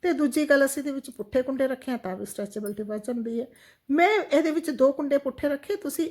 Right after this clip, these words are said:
ਇਹ ਵਾਲੇ ਜਿਹੜੇ ਦੋ ਕੁੰਡੇ ਪੁੱਠੇ, ਇਹਨਾਂ ਨੂੰ ਵਧਾ ਘਟਾ ਵੀ ਸਕਦੇ ਹੋ ਆਪਣੇ ਮੁਤਾਬਿਕ। ਚਲੋ, ਏਦਾਂ ਹੀ ਕਰਦੇ ਹੋਏ ਅਸੀਂ ਆ ਜਾਂਦੇ ਹਾਂ ਆਪਣੀ ਅਗਲੀ ਰੋ ਦੇ ਉੱਪਰ। ਹੁਣ ਅਗਲੀ ਸਿਲਾਈ ਅਸੀਂ ਕਿੱਦਾਂ ਕਰਨੀ ਹੈ?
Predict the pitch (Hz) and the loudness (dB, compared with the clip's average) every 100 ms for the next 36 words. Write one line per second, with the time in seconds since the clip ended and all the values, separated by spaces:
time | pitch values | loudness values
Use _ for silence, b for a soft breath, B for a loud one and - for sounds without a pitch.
0 | 269 330 359 311 269 311 254 247 - 226 | -2 0 0 0 0 0 -2 -4 -4 -4
1 | 240 214 - 269 233 240 262 262 233 220 | -4 -6 -4 -4 -2 -2 -4 -4 -2 -2
2 | 196 214 220 202 190 180 196 208 302 330 | -2 -4 -6 -6 -6 -6 -6 -6 -8 -6
3 | 240 - 220 269 277 254 190 135 - _ | -6 -4 -4 -4 -4 -4 -4 -6 -14 _
4 | _ _ _ _ _ _ _ b b b | _ _ _ _ _ _ _ b b b
5 | b 285 269 240 277 311 302 233 240 247 | b 0 2 0 -2 -2 -2 -2 -2 0
6 | 269 262 214 - 240 640 214 208 226 226 | 0 -2 -4 -6 -6 -4 -4 -2 -2 -2
7 | 233 208 185 220 220 359 - _ _ b | -2 -4 -6 -4 -4 -4 -8 _ _ b
8 | b b - 262 254 240 190 - - - | b b 0 2 2 0 -2 -10 -16 -18
9 | - - - b b b _ _ _ 330 | -20 -20 -20 b b b _ _ _ -8
10 | 349 - 262 330 403 349 277 254 247 214 | -6 0 2 4 4 2 2 0 -2 -8
11 | 180 202 202 202 254 | -8 -10 -6 -2 -2